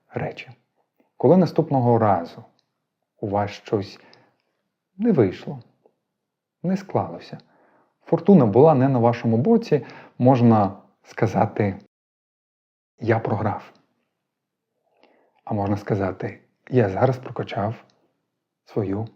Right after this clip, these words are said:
антикрихкість. Я зараз став антикрихким по відношенню до мого фінансового стану. Я трошки втратив, я трошки влетів,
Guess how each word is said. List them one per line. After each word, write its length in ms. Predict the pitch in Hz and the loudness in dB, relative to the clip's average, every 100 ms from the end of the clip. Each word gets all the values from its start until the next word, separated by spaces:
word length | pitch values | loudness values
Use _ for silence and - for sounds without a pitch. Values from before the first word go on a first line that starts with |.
| _ | _
антикрихкість. 840 | - 117 139 - 131 - - _ - | -6 -4 -4 -4 -6 -6 -20 _ 0
Я 140 | 120 | 2
зараз 340 | 107 143 143 - | 2 -2 -4 -6
став 300 | - 123 120 - - _ | -10 -8 -8 -12 -20 _
антикрихким 760 | 123 117 - - 117 - 127 | -4 -4 -6 -8 -10 -4 -4
по 160 | 95 104 | -2 -2
відношенню 720 | 95 110 151 156 110 95 92 | 0 0 0 -2 -6 -6 -4
до 240 | 95 98 95 - - - - - | 0 -2 -2 -14 -16 -18 -14 -2
мого 200 | 113 156 | 2 2
фінансового 720 | - 101 92 113 113 98 101 | 2 -2 -2 -2 -4 -4 -6
стану. 440 | - 107 90 87 - _ _ _ _ 220 | -8 -8 -8 -12 -18 _ _ _ _ -2
Я 160 | 285 | 0
трошки 340 | 277 196 - 180 | 2 -2 0 -4
втратив, 460 | - 127 - - - - | 0 -2 -2 -8 -12 -4
я 80 | - | -2
трошки 380 | 170 147 - | 0 0 0
влетів, 440 | 143 147 151 107 | 2 2 0 -4